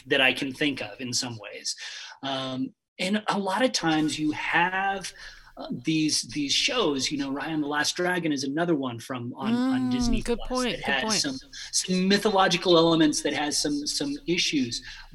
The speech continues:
Speaker 1: but you can use those potentially as a springboard to talk about some greater truths.
Speaker 2: There you
Speaker 1: Um,
Speaker 2: go.
Speaker 1: and
Speaker 2: So
Speaker 1: there
Speaker 2: I wanted to take this last few minutes of our interview today. We've gone a little over, but I don't get you very often. So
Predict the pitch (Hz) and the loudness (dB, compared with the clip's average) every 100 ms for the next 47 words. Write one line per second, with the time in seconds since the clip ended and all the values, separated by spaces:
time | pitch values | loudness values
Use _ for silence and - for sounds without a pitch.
0 | 123 175 170 160 170 - 165 156 147 208 | 2 4 4 0 -4 -2 0 -2 0 4
1 | 294 302 214 151 123 107 101 - - - | 6 6 2 -6 -6 -6 -8 -12 -10 -10
2 | - - - - - 190 233 - 127 117 | -8 -10 -6 -8 -4 2 4 4 2 -2
3 | 127 131 123 - - 175 214 180 127 127 | -8 -8 -6 -4 4 6 8 6 0 -4
4 | 123 - - - 135 131 147 123 120 113 | -2 -2 -2 -2 0 0 -2 -4 -4 -4
5 | 135 123 113 117 117 117 113 - 113 - | -4 -4 -6 -6 -6 -6 -10 -10 -12 -16
6 | _ - - - - - - 370 381 349 | _ -16 -14 -10 -10 -10 2 6 10 10
7 | 269 302 226 247 - 339 220 190 311 320 | 10 10 10 8 10 10 10 6 8 10
8 | 349 415 415 - 311 311 339 - 302 - | 10 12 12 10 8 10 8 10 8 8
9 | 262 269 285 339 - - 294 285 262 262 | 8 12 12 12 8 6 8 10 10 8
10 | 269 - 247 240 - 226 233 214 208 226 | 6 8 10 8 8 6 4 4 0 2
11 | 196 185 180 185 226 - 320 311 294 262 | 4 8 8 8 6 10 12 12 10 8
12 | 226 240 254 226 240 247 262 269 202 254 | 8 6 6 6 8 8 8 4 4 2
13 | 226 196 196 185 170 151 - 160 165 - | 2 6 6 8 8 6 4 -2 2 6
14 | 214 202 | 8 8